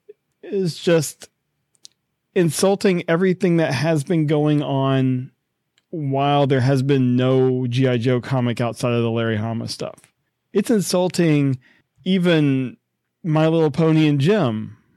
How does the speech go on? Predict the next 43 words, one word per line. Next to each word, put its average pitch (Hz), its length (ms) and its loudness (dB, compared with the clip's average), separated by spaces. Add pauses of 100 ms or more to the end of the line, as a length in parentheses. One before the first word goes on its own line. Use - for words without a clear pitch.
(260)
There 175 200 0
are 220 60 2
Hasbro 180 400 2
properties 196 520 -2
that 175 140 2
are, 170 280 -2 (280)
they've 170 240 0
been 165 340 0 (460)
published 156 580 -2 (420)
while 151 200 0
there's 151 140 0
been 147 180 2
no 147 140 2
G 135 160 2
I 143 140 0
Joe 131 200 2
book. 156 500 -8 (440)
And 147 420 -2
one 160 160 2
could 147 220 -2
make 147 280 2
a 135 240 2 (320)
case 160 300 0
that 156 80 0
My 143 180 2
Little 143 180 0
Pony 180 300 0
is 143 100 0
the 143 120 -2
actual 147 260 -2
crown 139 320 0
jewel 175 220 0
because 147 260 -4
it's 160 160 -8
the 175 100 -4
one 139 220 0
that's - 340 -6 (400)
selling 151 440 2
better 147 200 2
than 143 100 2
<laughs> - 20 2
everything 147 440 0
else. 160 460 -4